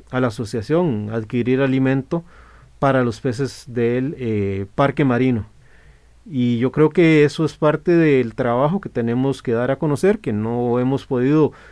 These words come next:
divulgar precisamente por el cese de acuariofilia marina. Y después también el otro hecho que yo creo que ha sido muy relevante fue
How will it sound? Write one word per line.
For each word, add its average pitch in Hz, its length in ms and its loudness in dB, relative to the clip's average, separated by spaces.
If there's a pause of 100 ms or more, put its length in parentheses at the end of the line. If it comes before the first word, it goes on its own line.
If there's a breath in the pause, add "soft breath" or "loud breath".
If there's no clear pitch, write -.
(120 soft breath)
divulgar 143 560 4
precisamente 127 600 -4
por 117 200 -6
el 101 100 -4
cese 120 380 -2
de 123 100 2
acuariofilia 135 640 0
marina. 185 420 4 (440 soft breath)
Y 151 60 4
después 165 300 2
también 190 280 4
el 185 100 6
otro 180 300 4
hecho 180 320 4
que 139 120 0
yo 127 120 -2
creo 160 140 -2
que 165 120 -2
ha 147 60 2
sido 151 200 0
muy 156 200 4
relevante 156 580 4
fue 147 320 2